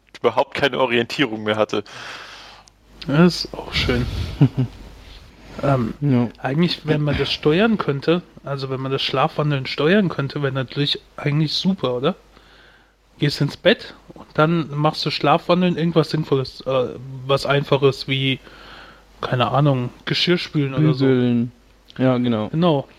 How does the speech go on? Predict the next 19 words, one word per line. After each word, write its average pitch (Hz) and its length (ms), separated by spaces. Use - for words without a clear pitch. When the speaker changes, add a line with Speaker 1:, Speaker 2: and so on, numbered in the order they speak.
Speaker 2:
Und 139 160
am 143 80
nächsten 147 320
Morgen 156 240
ist 160 180
es 156 80
dann 147 160
schon 151 140
erledigt 143 480
und 151 80
du 151 80
musst 156 240
dich - 100
den 151 100
Tag 151 280
über 147 160
damit 147 480
nicht 147 200
rumärgern. 131 460